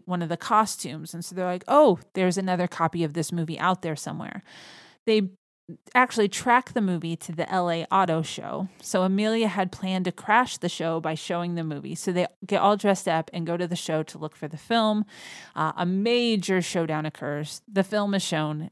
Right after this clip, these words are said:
and Judith's involvement is revealed. We then get a really fun scene at the end where March and Healy decide to become partners. Uh, Healy's gonna become a private investigator,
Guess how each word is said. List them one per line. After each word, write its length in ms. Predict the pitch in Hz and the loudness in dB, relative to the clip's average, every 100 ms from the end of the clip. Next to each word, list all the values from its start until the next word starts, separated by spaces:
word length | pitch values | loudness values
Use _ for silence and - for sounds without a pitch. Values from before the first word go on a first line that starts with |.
| - | -2
and 380 | 175 170 160 180 | 0 0 -2 -8
Judith's 600 | 190 190 160 170 165 - | -6 -6 -2 -2 -2 -10
involvement 600 | - 180 151 151 156 147 - | -6 -4 -2 -2 -2 -8 -8
is 200 | 160 151 _ - | -8 -8 _ -8
revealed. 540 | 160 151 147 139 156 - - - - _ | -6 -6 -6 -8 -10 -14 -16 -16 -20 _
We 120 | 214 | 2
then 240 | 208 233 214 | 2 2 2
get 100 | 208 | 2
a 80 | |
really 220 | 190 196 190 | 4 2 2
fun 240 | - 180 | 0 -4
scene 240 | - 175 | -4 -4
at 100 | 165 | -6
the 160 | - 160 | -6 -2
end 240 | 165 170 | -2 -2
where 320 | 160 160 156 165 - - | -2 0 0 -2 -12 -2
March 380 | 208 220 220 220 | 4 4 2 0
and 120 | 185 | 0
Healy 340 | 170 180 170 | 0 -2 0
decide 540 | 165 165 175 160 160 - | -2 -2 0 0 0 -4
to 100 | 170 | -4
become 360 | 170 - 170 | -4 -2 -4
partners. 680 | 160 165 139 160 160 151 - - | 0 0 0 -2 -4 -4 -10 -6
Uh, 160 | 165 156 | -4 -4
Healy's 400 | 156 202 190 175 | 2 2 4 0
gonna 220 | - 170 | -2 -2
become 260 | 156 - 165 | -2 -2 -2
a 80 | 147 | 0
private 320 | 170 156 151 | 0 0 0
investigator, 720 | 147 151 - 160 151 156 156 | -2 -2 -4 -4 0 2 2